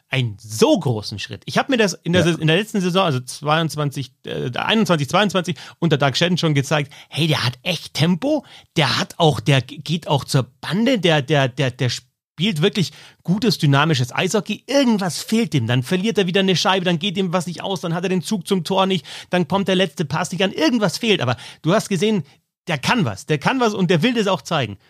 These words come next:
Speaker 1: Und Mark French hat's, irgendwie hat er den, den Schalter gefunden, hat ihn, glaub ich, nicht umgelegt, sondern nur leicht angeschoben, nur leicht so angestupst. Und er spielt so eine Mega-Saison schon in der D E L, dann auch sogar in, in den Playoffs, wo mir dann gedacht hat am Anfang, okay,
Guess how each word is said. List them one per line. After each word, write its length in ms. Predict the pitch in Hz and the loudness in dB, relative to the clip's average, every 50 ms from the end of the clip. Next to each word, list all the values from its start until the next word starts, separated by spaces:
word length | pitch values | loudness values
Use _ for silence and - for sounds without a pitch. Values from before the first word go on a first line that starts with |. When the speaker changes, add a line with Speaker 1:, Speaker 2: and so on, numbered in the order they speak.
| _ _ _ _ | _ _ _ _
Speaker 1:
Und 240 | - 156 127 127 139 | -4 -4 -2 -2 -2
Mark 200 | 139 135 127 - | -2 -2 -2 -2
French 380 | - 151 156 202 233 - - - _ | 0 0 0 0 0 -4 -8 -12 _
hat's, 440 | - - - 175 - - - - - - _ _ _ _ | -8 -4 -4 -4 -4 -6 -10 -12 -14 -18 _ _ _ _
irgendwie 320 | 214 254 277 262 247 190 | 0 0 2 2 4 4
hat 100 | 196 202 | 2 2
er 80 | 220 208 | 0 0
den, 160 | 175 196 190 165 - - | 0 0 0 0 0 0
den 120 | 185 165 147 | 0 0 0
Schalter 340 | - 170 180 220 214 190 175 | 0 -2 -2 -2 -2 -2 -4
gefunden, 420 | 170 - 185 196 240 240 233 240 - - - - - - | -4 -4 -4 -4 -4 -4 -6 -8 -8 -10 -14 -20 -8 -6
hat 120 | 160 165 | -4 -2
ihn, 160 | 175 185 180 160 | 0 -2 -2 0
glaub 200 | 170 175 180 185 | 0 0 2 2
ich, 80 | 147 | 0
nicht 160 | 185 214 170 | 0 -2 -2
umgelegt, 400 | - 220 247 240 226 208 202 - | -2 -2 0 2 2 2 2 2
sondern 160 | - 190 175 175 | 0 0 2 2
nur 100 | 185 214 | 2 2
leicht 260 | 226 247 269 - - | 2 2 0 0 -2
angeschoben, 840 | - 226 254 240 196 170 127 - - 131 131 127 143 175 220 - _ _ _ _ | -2 -2 0 2 2 2 0 0 -2 -2 -2 -2 -2 -4 -4 -6 _ _ _ _
nur 160 | - 208 247 | -2 0 2
leicht 300 | 247 220 226 262 233 - | 2 2 2 2 0 -2
so 60 | - - | -2 -2
angestupst. 680 | - 220 208 170 143 - - 143 165 175 - - - - _ _ _ _ - | 0 2 2 2 0 0 0 -2 -2 -2 -6 -12 -18 -20 _ _ _ _ -4
Und 120 | 151 151 | -2 -2
er 80 | 151 139 | -2 -2
spielt 320 | - - 175 175 127 - | -2 0 0 0 0 0
so 180 | - 180 226 - | 0 -2 -2 -2
eine 220 | - 147 139 131 | -2 -2 0 0
Mega-Saison 920 | 127 135 139 151 175 226 277 254 262 220 180 165 165 135 147 185 220 214 | 2 2 2 2 2 2 2 2 2 2 2 2 2 2 2 0 0 0
schon 160 | 156 175 170 | 0 -2 -4
in 100 | - 175 | -2 -2
der 120 | 180 170 135 | -2 -2 0
D 240 | - 160 170 156 147 | 2 2 2 2 2
E 40 | |
L, 260 | - 135 160 214 247 247 - _ _ _ _ _ _ | 0 -2 -2 -2 -4 -6 -10 _ _ _ _ _ _
dann 160 | - 170 170 | -4 -4 -2
auch 140 | - 175 - | -2 -4 -2
sogar 260 | - 196 160 180 180 | -2 0 2 2 2
in, 160 | 180 165 143 - | 2 0 -2 -4
in 160 | - 185 170 165 | -4 0 2 2
den 140 | 165 151 | 2 2
Playoffs, 360 | - - 220 262 226 165 139 - | 0 2 2 4 4 2 2 2
wo 60 | 160 | 0
mir 100 | 160 170 | 2 2
dann 120 | 165 160 | 2 0
gedacht 200 | 165 165 175 - | 0 -2 -2 -2
hat 140 | 180 165 165 | -2 -4 -2
am 100 | 160 170 | -2 0
Anfang, 260 | 170 185 175 175 160 156 | 0 -2 -2 -2 -2 -2
okay, 260 | - - 196 202 | -2 -2 -2 -4